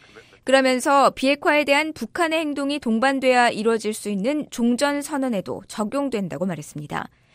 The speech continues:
Speaker 2: 브루스 클링너 헤리티지 재단 선임연구원은 북한이 완전하고 검증 가능하며 돌이킬 수 없는 비핵화, 즉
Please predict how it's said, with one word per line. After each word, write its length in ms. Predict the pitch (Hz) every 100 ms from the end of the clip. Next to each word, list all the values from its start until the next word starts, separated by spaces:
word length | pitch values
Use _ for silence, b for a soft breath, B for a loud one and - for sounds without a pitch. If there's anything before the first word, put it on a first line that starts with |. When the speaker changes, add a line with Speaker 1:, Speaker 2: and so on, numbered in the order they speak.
| B B B
Speaker 2:
브루스 320 | 262 285 302
클링너 520 | - 294 277 294 302
헤리티지 540 | 240 349 349 - 311 285
재단 320 | 269 294 311
선임연구원은 920 | 339 285 277 220 190 180 175 233 - - b b
북한이 500 | 214 - 240 254 233
완전하고 760 | 143 202 233 294 302 277 302
검증 460 | - 208 226 294 294
가능하며 540 | 262 196 196 180 127 - b b
돌이킬 420 | 254 269 277 277
수 160 | - 254
없는 280 | 233 233 233
비핵화, 540 | - 175 - 170 - b b b
즉 200 | 240